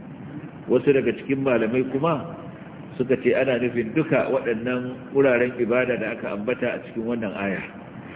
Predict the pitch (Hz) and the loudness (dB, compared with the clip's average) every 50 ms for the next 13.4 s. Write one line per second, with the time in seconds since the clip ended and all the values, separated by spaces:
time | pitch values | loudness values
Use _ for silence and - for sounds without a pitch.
0 | - 117 117 - - - - 123 127 127 135 139 135 127 117 104 120 135 139 131 | -10 -10 -8 -8 -8 -6 0 2 4 6 6 4 4 2 0 2 4 4 4 4
1 | 120 - 113 107 123 131 123 120 127 139 131 117 107 131 135 139 147 143 127 151 | 2 0 0 -2 -2 0 -2 -2 0 2 0 2 2 2 2 2 0 -2 -2 -4
2 | 160 156 151 139 120 110 104 - - 120 123 120 120 117 113 - - - - - | -4 -2 -4 -2 0 -2 -2 -2 -2 0 2 2 2 0 -2 -6 -12 -12 -12 -12
3 | - - - - - - - - - - 120 139 143 135 123 123 135 135 131 123 | -14 -14 -14 -14 -14 -14 -14 -8 2 8 8 10 10 10 8 6 6 4 4 4
4 | 131 117 110 107 - 123 127 127 123 120 - - - - - - - - - - | 4 4 4 2 2 4 4 4 4 2 0 -4 -10 -12 -14 -14 -14 -14 -14 -14
5 | - - - - - - - 95 120 131 127 117 110 - 120 120 123 127 127 131 | -16 -14 -14 -14 -14 -8 -2 2 4 4 4 4 2 4 4 6 6 8 8 6
6 | 131 127 131 - - - 90 95 98 101 - 127 127 - - 120 104 - - 135 | 4 2 0 -6 -6 -6 -4 -2 -2 -2 -2 -2 -4 -2 -2 -2 -2 2 2 2
7 | 139 - 120 120 104 95 - 135 123 117 120 120 117 - 127 113 - 131 127 131 | 2 4 4 2 2 2 4 4 6 6 6 2 2 0 -4 -4 0 -2 2 4
8 | 135 135 85 110 110 123 131 127 127 117 104 - 113 123 117 117 107 104 110 120 | 4 2 2 2 4 4 4 4 2 -2 -6 -4 -4 -4 -2 -2 -2 -2 -2 -4
9 | 113 117 123 120 117 90 - - - - - 110 104 123 127 120 113 - - 104 | -2 0 0 0 0 0 -4 -6 -8 -10 -10 -8 -4 -4 -2 -2 -2 -2 -2 0
10 | 104 113 127 135 131 123 - - - - - - - - - - - - - - | 2 2 2 2 2 0 -2 -4 -6 -14 -14 -16 -16 -16 -14 -16 -16 -14 -14 -14
11 | - - - - 101 101 95 117 139 139 123 101 92 - - - - - - - | -14 -8 -2 0 2 2 4 6 6 6 6 4 0 -2 -4 -8 -12 -12 -12 -12
12 | - - 90 90 101 110 120 - 123 110 - 120 110 95 120 131 131 131 127 113 | -10 -10 -6 -4 -4 -4 -2 -2 -2 -2 0 0 2 4 4 4 4 4 2 0
13 | 101 98 117 120 117 98 95 | 2 4 4 4 4 4 2